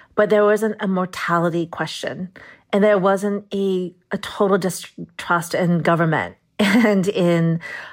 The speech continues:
in the competency of government. So I think there was, there was definitely fear and sadness around two thousand eight,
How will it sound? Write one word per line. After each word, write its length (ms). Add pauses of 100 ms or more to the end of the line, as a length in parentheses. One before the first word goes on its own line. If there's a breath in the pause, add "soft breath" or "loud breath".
(160 loud breath)
in 160
the 140
competency 920
of 160
government. 560
So 160
I 60
think 240
there 140
was, 220 (420 loud breath)
there 80
was 120
definitely 380
fear 720
and 560 (140)
sadness 720
around 320
two 160
thousand 380
eight, 380